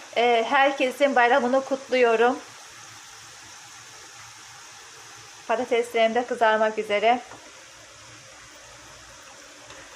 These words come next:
Bugün temizlik yapmadım arkadaşlar. Bugün kendime zaman ayırdım.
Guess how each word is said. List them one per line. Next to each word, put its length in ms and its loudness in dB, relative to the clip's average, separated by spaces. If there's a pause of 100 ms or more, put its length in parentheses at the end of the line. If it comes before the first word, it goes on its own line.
(1600)
Bugün 260 -2
temizlik 480 -2
yapmadım 460 2
arkadaşlar. 640 0
Bugün 220 -2
kendime 460 0
zaman 280 0
ayırdım. 540 -2